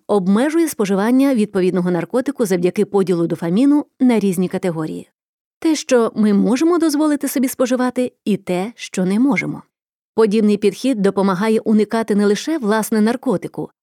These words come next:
а й тригерів, котрі викликають непереборне бажання його вжити.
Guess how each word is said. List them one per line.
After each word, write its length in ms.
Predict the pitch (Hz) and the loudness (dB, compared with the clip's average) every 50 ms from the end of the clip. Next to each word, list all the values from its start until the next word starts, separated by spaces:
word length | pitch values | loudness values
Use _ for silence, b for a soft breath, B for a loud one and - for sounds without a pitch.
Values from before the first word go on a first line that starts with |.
| _ _ - | _ _ -6
а 120 | 185 185 | -4 -2
й 80 | 185 180 | -2 -2
тригерів, 580 | - - 190 240 285 285 320 320 330 311 - | -2 -2 -2 0 0 2 2 0 0 0 -2
котрі 260 | - 202 202 - 180 | -4 -4 -2 0 -2
викликають 640 | 165 175 - 175 175 170 - 190 214 240 254 247 - - _ - | -2 -2 -2 -2 -4 -4 -2 -2 0 0 -2 -4 -6 -12 _ -2
непереборне 720 | 311 349 311 - 247 208 185 165 175 190 214 233 233 208 | -2 -2 0 0 0 0 2 2 0 0 0 0 0 0
бажання 400 | 165 175 160 165 170 170 180 180 | 0 -2 -4 -4 -2 -2 0 0
його 220 | 175 170 160 175 | 0 0 -2 -2
вжити. 440 | 160 160 165 170 156 156 - 160 - | -4 -4 -4 -6 -6 -6 -10 -12 -14